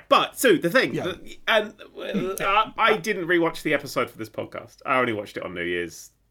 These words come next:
Speaker 1: Day.
Speaker 2: See, I'd not seen it. I, I was in, I was in America, and it was just difficult enough to watch it in America that I didn't bother.
Speaker 1: Yeah.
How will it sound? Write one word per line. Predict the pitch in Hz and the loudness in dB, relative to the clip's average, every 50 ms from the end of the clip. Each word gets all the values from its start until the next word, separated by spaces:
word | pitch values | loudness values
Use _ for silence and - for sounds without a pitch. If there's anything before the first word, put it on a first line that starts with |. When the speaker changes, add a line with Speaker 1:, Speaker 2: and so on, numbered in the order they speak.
| _ _ _ | _ _ _
Speaker 1:
Day. | - - 80 82 82 80 - - - | -10 -8 -6 -6 -8 -8 -12 -18 -12
Speaker 2:
See, | - - - | -8 -4 -2
I'd | 151 160 170 | 0 0 2
not | 175 180 180 | 0 0 0
seen | - - 180 151 143 135 | -2 -4 -4 -4 -4 -6
it. | 117 107 - - | -8 -10 -12 -8
I, | - 131 139 135 123 | -6 -6 -4 -4 -2
I | 123 139 | -2 -2
was | 139 147 147 135 | -2 -2 -4 -4
in, | 147 143 135 139 135 131 127 | -4 -2 -2 -2 -2 -2 -4
I | - 139 | -4 -6
was | 135 131 | -6 -4
in | 139 147 | -4 -4
America, | 143 143 139 139 131 123 - - - 127 | -2 -2 -2 -2 -2 -4 -6 -6 -8 -8
and | 120 117 113 | -8 -8 -10
it | 110 | -10
was | 120 120 - | -10 -10 -10
just | - - - - 151 160 151 - - - - | -10 -8 -6 -4 -4 -4 -4 -4 -6 -6 -6
difficult | 147 135 - 135 - 135 135 - | -8 -8 -8 -10 -10 -10 -10 -8
enough | - 131 120 - - | -8 -8 -8 -8 -10
to | - 135 | -10 -10
watch | 123 120 120 - - - - | -8 -8 -10 -10 -10 -10 -10
it | 123 101 | -10 -10
in | 104 | -10
America | 113 117 120 117 113 117 117 - 127 117 113 | -10 -10 -10 -10 -10 -12 -10 -10 -12 -10 -10
that | 113 110 | -10 -10
I | 107 | -10
didn't | 104 107 107 110 | -10 -12 -12 -14
bother. | 107 98 98 110 - - - _ _ _ _ _ _ _ - | -16 -16 -18 -20 -20 -20 -20 _ _ _ _ _ _ _ -2
Speaker 1:
Yeah. | 127 110 90 76 | 0 2 2 0